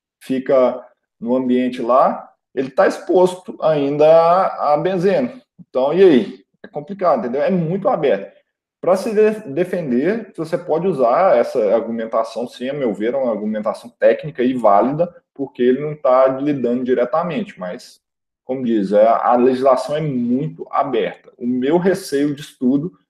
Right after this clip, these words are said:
é o juridiquês, entendeu? É, o juridiquês, infelizmente, sai do técnico e a gente fica um pouco de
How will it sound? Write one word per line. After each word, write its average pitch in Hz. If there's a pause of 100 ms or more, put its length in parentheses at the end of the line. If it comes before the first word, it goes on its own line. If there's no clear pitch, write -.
é 143
o 139
juridiquês, 127
entendeu? 101 (460)
É, 110 (560)
o 117
juridiquês, 127
infelizmente, 139
sai 127
do 139
técnico 147
e 127
a 131
gente 123
fica 127
um 147
pouco 120
de 123